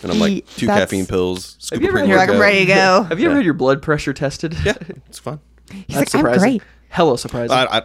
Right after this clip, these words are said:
Speaker 1: I drink half calf now, coffee. This is not, I don't have full, full calf coffee very much.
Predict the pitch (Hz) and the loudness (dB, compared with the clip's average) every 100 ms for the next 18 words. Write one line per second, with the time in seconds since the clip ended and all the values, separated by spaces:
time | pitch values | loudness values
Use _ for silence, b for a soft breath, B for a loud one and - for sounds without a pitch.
0 | - 107 127 113 - _ - 101 - 90 | -4 -4 -2 -4 -10 _ -6 -4 -4 -6
1 | 80 85 82 78 - 80 71 87 - - | -6 -6 -8 -8 -8 -10 -8 -10 -10 -16
2 | - - - 90 87 - 80 - - 87 | -20 -14 -10 -10 -10 -12 -14 -16 -16 -14
3 | - - _ - 76 62 58 62 67 - | -14 -16 _ -14 -12 -10 -10 -10 -12 -14